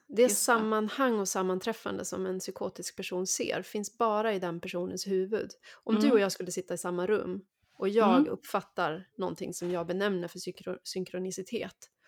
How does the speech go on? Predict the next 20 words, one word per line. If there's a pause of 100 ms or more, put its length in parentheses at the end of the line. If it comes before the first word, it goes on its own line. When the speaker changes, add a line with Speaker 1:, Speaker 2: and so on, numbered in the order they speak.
(140)
Speaker 2:
Mm. (280)
Speaker 1:
och
du
kan
inte (500)
bekräfta
det,
verifiera
att
det
där
dök
upp
som
ett
sånt (320)
meningsfullt
sammanträffande, (380)
Speaker 2:
Mm.
Speaker 1:
då